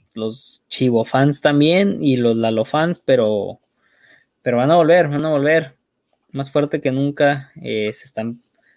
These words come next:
se están preparando ahí mentalmente entre todo este show.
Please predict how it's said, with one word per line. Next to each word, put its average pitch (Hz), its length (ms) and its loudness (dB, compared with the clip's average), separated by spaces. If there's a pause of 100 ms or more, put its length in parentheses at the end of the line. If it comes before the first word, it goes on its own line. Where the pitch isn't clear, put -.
(120)
se - 80 -20
están 123 260 -6
preparando 131 560 0
ahí 135 140 0
mentalmente 135 760 -2
entre 110 540 -8
todo 113 180 -6
este 120 200 -8
show. 110 360 -6